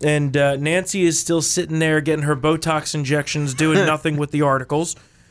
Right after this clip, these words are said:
Speaker 1: There is a movement within the Republican Senate now to force them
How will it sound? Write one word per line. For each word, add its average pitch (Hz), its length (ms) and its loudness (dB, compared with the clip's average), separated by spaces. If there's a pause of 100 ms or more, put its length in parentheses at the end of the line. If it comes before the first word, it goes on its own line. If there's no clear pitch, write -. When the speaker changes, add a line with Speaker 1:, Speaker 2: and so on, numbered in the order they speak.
(140)
Speaker 1:
There 139 240 0
is 139 120 0
a 135 60 0
movement 165 440 2
within 156 380 0
the 165 80 0
Republican 156 560 -2
Senate 175 360 0
now 156 280 2
to 151 340 0
force 190 400 2
them 175 320 0